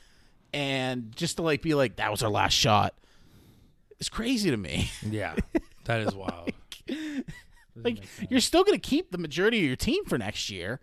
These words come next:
Speaker 2: They're lo-, they're young. They're
Speaker 1: And they're
Speaker 2: long-term
Speaker 1: young.
Speaker 2: contracts.
Speaker 1: Yeah, yeah. Like, ex-, outside of Jared Goff, the whole team's pretty young. Like, I don't know.
Speaker 2: That's your first ch-, that's your first chance, not your last.
Speaker 1: Yeah, yeah, exactly. Um, so, yeah, I was really disappointed whenever the forty-niners won, but,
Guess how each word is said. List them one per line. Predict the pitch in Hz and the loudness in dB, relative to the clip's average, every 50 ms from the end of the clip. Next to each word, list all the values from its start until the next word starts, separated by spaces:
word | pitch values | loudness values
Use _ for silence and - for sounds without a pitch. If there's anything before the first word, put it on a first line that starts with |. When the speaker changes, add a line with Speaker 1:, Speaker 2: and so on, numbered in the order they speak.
| _ - | _ -12
Speaker 2:
They're | 120 120 120 110 117 | -10 -10 -10 -12 -12
lo-, | 120 123 135 - - | -12 -12 -12 -12 -12
they're | 131 135 | -14 -14
young. | 127 120 107 120 113 127 143 156 160 135 120 | -14 -14 -12 -10 -8 -8 -8 -8 -10 -12 -14
They're | 120 120 113 | -12 -4 0
Speaker 1:
And | - 214 214 | 2 6 8
they're | 214 202 | 8 6
Speaker 2:
long-term | 190 175 | 6 4
Speaker 1:
young. | 180 220 330 359 247 131 110 | 2 4 4 4 2 0 -4
Speaker 2:
contracts. | 117 - - | -4 0 2
Speaker 1:
Yeah, | 302 - 175 120 95 | 2 2 2 0 -4
yeah. | 165 208 254 233 147 107 | 0 0 0 2 0 -2
Like, | 98 160 151 131 156 | -2 -4 -4 -4 -6
ex-, | 160 - - - - | -8 -10 -10 -6 -2
outside | 175 226 - - 269 254 | -2 -2 0 0 2 2
of | 220 160 | 2 2
Jared | 147 180 196 190 156 120 | 2 2 2 2 2 2
Goff, | 147 185 180 - - | 4 4 4 4 2
the | 113 | 0
whole | 101 156 190 - | 2 2 2 2
team's | - 147 160 214 185 131 | 0 -2 -2 -2 -2 -4
pretty | - - 147 127 117 | -4 -6 -4 -2 -2
young. | 101 104 143 151 101 90 95 - - - _ _ _ _ - - _ _ - - - - - _ _ _ _ _ _ _ _ _ _ - | 0 0 0 0 0 -4 -8 -14 -16 -20 _ _ _ _ -20 -20 _ _ -20 -20 -20 -20 -20 _ _ _ _ _ _ _ _ _ _ -10
Like, | 113 110 - | -10 -10 -8
I | - 131 | -8 -10
don't | 123 120 - - | -10 -10 -12 -12
know. | - - | -12 -8
Speaker 2:
That's | 143 151 160 147 | -4 -4 -4 -4
your | 151 - | -6 -8
first | - 156 156 160 151 - | -8 -8 -8 -8 -10 -12
ch-, | - - - _ _ _ _ _ _ _ _ - - - - | -18 -20 -20 _ _ _ _ _ _ _ _ -20 -20 -16 -8
that's | - 147 156 | -4 -2 -2
your | 156 147 | -2 -2
first | - - 156 143 - - | 2 2 2 2 2 -2
chance, | 117 98 101 | -10 -10 -10
not | 131 127 | -8 -8
your | 139 120 | -6 -6
last. | 110 110 107 90 87 - - - - | -4 -6 -6 -6 -8 -12 -14 -14 -10
Speaker 1:
Yeah, | - - 254 220 - - - - | -6 0 0 0 0 0 -6 -10
yeah, | - 139 127 92 - - - - | -8 -6 -4 -4 -6 -6 -10 -14
exactly. | - - 123 - - - - - - - - - - - - - - - - - | -12 -12 -12 -12 -14 -16 -18 -16 -16 -16 -14 -14 -14 -12 -12 -12 -12 -10 -8 -4
Um, | 123 139 143 139 135 127 120 117 113 - - - - - - - - - - | -2 0 2 2 2 2 0 -2 -6 -10 -12 -14 -16 -16 -18 -18 -16 -14 -6
so, | - - 202 | 2 8 10
yeah, | 185 160 | 12 12
I | 185 | 12
was | 196 190 | 12 10
really | 202 196 185 | 8 6 6
disappointed | 165 170 - - - 156 160 151 151 151 | 4 2 0 0 0 2 4 4 4 2
whenever | 139 143 139 127 123 | 2 2 2 2 2
the | 123 | 0
forty-niners | 110 - 127 117 113 107 107 104 104 98 120 | -2 -2 -2 -2 -2 -2 -2 -2 -4 -6 -6
won, | 101 92 92 92 90 | -8 -8 -6 -6 -6
but, | 90 92 90 92 87 | -6 -6 -6 -6 -8